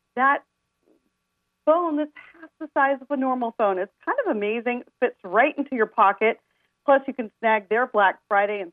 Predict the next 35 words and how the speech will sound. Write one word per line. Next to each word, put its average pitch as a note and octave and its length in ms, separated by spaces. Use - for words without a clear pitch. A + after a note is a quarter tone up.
Cyber G#3+ 260
Monday F#3+ 380
specials B3+ 360
at A#3 100
Samsung D4 540
dot G3 240
com. C#4 360
Anyone F#4+ 560
who's E4+ 240
into C#4 320
Android B3 480
devices, F#3 600
that's G#3 360
where A3 140
you A3 120
should - 260
start G#3 220
your F3 100
search A3 200
this A3+ 140
year. F#3+ 300
And F#3+ 240
while A3+ 280
you're D#4 140
there, A#3+ 260
you B3 120
might B3 200
as D4+ 80
well D4 140
grab B3+ 280
a A3 160
Smart G#3+ 280
Tag A#3+ 280
two D#4+ 60
or B3 560